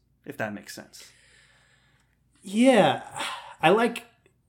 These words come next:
Speaker 2: I like what you said there, Charles, and you had me reconsidering some things about Rika, 'cause I, I guess I just end this, like, pissed at Rika
Speaker 1: <laughs>
Speaker 2: more than any other
Speaker 1: Fair.
Speaker 2: character. And there's, like, the betrayal of it all, because Rika is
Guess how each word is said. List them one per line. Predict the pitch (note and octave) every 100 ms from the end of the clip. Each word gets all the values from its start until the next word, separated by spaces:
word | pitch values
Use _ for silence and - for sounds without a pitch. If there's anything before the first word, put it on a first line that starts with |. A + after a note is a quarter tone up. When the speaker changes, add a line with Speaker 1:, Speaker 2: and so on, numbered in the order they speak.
| -
Speaker 2:
I | D3+
like | F#3
what | G3+
you | D3+
said | C#3 D3+ C#3+
there, | D3 C#3
Charles, | D3+ C#3+ C#3
and | C#3
you | C#3
had | D#3+
me | D#3
reconsidering | B2+ C3 C3+ B2+ B2 A#2+ B2+ B2+ B2+
some | C3+
things | B2+ C3+ B2+
about | C3 B2 B2
Rika, | B2 B2+ C#3 B2+
'cause | B2 - - _ _ _ _ _ _ _ - - - - - _ _ -
I, | B2 B2 - _ _ _ _ _ _ _ _ _ _
I | D#3+
guess | A#3+
I | G#3+
just | D#3 - -
end | B2 C3
this, | B2+ A#2
like, | A2+ - _ _ _
pissed | - A#2 A2 -
at | C#3 C#3
Rika | C#3 C#3 D3+ C#3+ - - F#3+
Speaker 1:
<laughs> | - -
Speaker 2:
more | B2+ B2+ C3
than | B2+ A#2+
any | A2+ A#2 B2
other | A2+ A#2+
Speaker 1:
Fair. | A2+
Speaker 2:
character. | C3 G#2+ C#3 C3 F3 F3 E3+ - - -
And | E3+
there's, | G3+ G3
like, | F#3
the | D#3
betrayal | C#3 - - - C#3+ D3 D3+ B2+ A#2 A2 A#2
of | A2+
it | A#2+
all, | A2 G#2+ G#2+
because | G#2 - B2+ A#2+ A#2+ -
Rika | A#2+ A#2+ B2+
is | A2+ A2